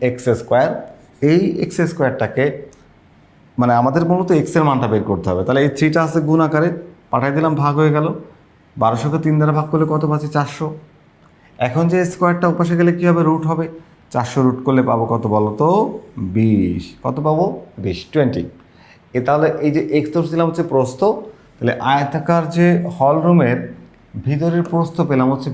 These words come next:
বিশ মিটার। তাহলে দৈর্ঘ্য কত? দৈর্ঘ্য হচ্ছে তার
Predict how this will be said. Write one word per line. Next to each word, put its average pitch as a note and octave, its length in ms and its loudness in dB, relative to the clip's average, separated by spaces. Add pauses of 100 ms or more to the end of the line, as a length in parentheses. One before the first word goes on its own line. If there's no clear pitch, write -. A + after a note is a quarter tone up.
বিশ A#2 160 -4 (100)
মিটার। F2 280 -6 (400)
তাহলে G2+ 220 -4
দৈর্ঘ্য B2+ 340 0
কত? D#3 140 0 (380)
দৈর্ঘ্য B2+ 340 2
হচ্ছে C3+ 180 0 (120)
তার A#2+ 140 0